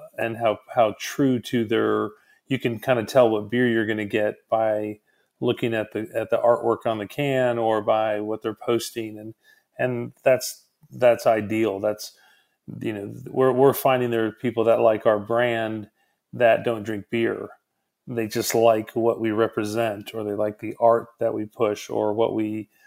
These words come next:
what sort of social causes we, we lean into.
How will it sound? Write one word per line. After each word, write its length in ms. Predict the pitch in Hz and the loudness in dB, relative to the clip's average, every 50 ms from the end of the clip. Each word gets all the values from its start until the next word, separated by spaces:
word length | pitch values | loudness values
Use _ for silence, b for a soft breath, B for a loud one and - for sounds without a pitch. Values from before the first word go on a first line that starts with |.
| b b b | b b b
what 140 | - 117 - | -4 -4 -2
sort 200 | - 123 113 107 | 0 0 0 0
of 80 | 104 | 0
social 400 | - - 123 110 104 - - 113 | 0 0 0 0 0 -2 -4 -6
causes 460 | 98 - - 110 110 107 104 104 104 104 | -2 2 4 4 4 4 2 -2 -4 -4
we, 260 | 104 107 104 107 113 | -4 -4 -4 -4 -6
we 380 | - 113 113 107 104 104 107 - _ _ - | -4 -4 -4 -4 -6 -8 -12 -16 _ _ -8
lean 300 | 117 120 120 117 110 113 | -4 -4 -2 -2 -2 -4
into. 580 | 110 110 110 107 - 123 110 107 104 107 110 | -4 -6 -6 -6 -6 -6 -6 -6 -6 -10 -14